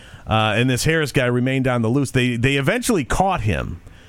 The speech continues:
Uh, and at the time of his arrest, he was wanted on two felony warrants and one misdemeanor warrant for his latest run-in with the law. Harris was charged with felony attempted burglary with assault, two counts of felony burglary to an occupied dwelling,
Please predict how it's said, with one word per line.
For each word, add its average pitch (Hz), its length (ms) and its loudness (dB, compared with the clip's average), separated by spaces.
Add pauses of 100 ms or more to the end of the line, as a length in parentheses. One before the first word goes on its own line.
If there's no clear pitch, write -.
(480)
Uh, 104 280 2
and 104 140 0
at 135 120 -2
the 139 80 2
time 190 360 0
of 156 100 -2
his 151 180 0
arrest, 143 420 -2
he 156 80 2
was 123 180 0
wanted 143 340 0
on 117 160 -2
two 208 240 0
felony 170 420 0
warrants 131 680 -2
and 113 260 2
one 165 280 0
misdemeanor 147 540 0
warrant 107 400 0
for 113 260 2
his 104 340 0
latest 147 420 0
run-in 131 340 0
with 117 120 -2
the 107 80 2
law. 85 380 0 (560)
Harris 156 300 2
was 143 160 0
charged 156 400 0
with 123 160 0
felony 165 400 2
attempted 143 460 0
burglary 139 420 2
with 113 220 0
assault, 120 440 0
two 185 200 0
counts 165 320 0
of 131 100 0
felony 147 380 0
burglary 107 520 0
to 123 200 0
an 113 100 0
occupied 123 560 0
dwelling, 104 500 0